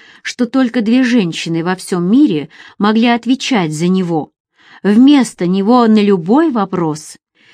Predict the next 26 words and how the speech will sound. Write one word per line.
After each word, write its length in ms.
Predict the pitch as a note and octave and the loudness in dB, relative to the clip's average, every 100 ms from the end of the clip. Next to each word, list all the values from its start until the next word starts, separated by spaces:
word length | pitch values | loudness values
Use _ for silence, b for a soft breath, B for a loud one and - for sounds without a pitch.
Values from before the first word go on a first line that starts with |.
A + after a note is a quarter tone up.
| b b b b | b b b b
И 120 | A3 | 2
эти 340 | C#4+ C4+ A#3 | 2 0 0
женщины 760 | G3+ F#3 D#4 F4 - G#3 F3+ E3+ | 0 2 0 0 -2 -2 -2 0
были 260 | B3 C4 | 2 2
сперва 640 | A#3 - B3 G#3+ A3 A3+ | -2 -2 -2 0 0 0
его 380 | G#3+ F#3 G3 F3+ | 0 -2 -2 -2
мать, 540 | F3+ C4 D#4 - - _ _ _ | 0 0 -2 -8 -20 _ _ _
а 120 | F#3 | -6
потом 600 | - F#3 F#3 B3 A#3 A3 b b b b | -4 -4 0 2 2 0 b b b b
она 300 | F3+ G3+ A#3+ | -4 0 0
сама. 500 | A#3+ - A3 G3 D3 C3 _ _ _ _ _ _ _ _ | -2 0 0 0 -4 -10 _ _ _ _ _ _ _ _
И 100 | G#3+ | -4
потому 460 | F#3 F#3 F3 F3+ E3+ | -2 -2 -2 0 -2
Ванде 600 | F3+ A#3 G3+ D#3 C#3+ - _ _ _ - | -2 0 -2 -4 -8 -12 _ _ _ -2
не 200 | G#3+ D4 | 2 2
о 140 | A#3 - | 0 -4
чем 240 | - D#3+ | -8 -6
было 160 | D#3 D#3+ | -6 -6
спрашивать 760 | - F3 E3 E3 E3+ E3+ - | -6 -6 -6 -6 -10 -10 -10
его, 340 | E3+ E3+ E3+ _ _ _ B B B B | -8 -6 -8 _ _ _ B B B B
а 120 | B3 | -2
ему 600 | A#3+ C#4 D4 D#4+ D#4 D4+ | 2 4 6 6 4 2
не 160 | A#3+ B3+ | 2 2
пристало 540 | B3 A#3+ - D4 C#4+ | 2 -2 -2 -2 0
ей 300 | A#3+ A3 A#3+ A3+ | 0 2 0 -2
отвечать, 840 | B3 G#3+ F#3+ - D#3 D#3 D#3 - | -6 -6 -10 -6 -2 -2 -4 -16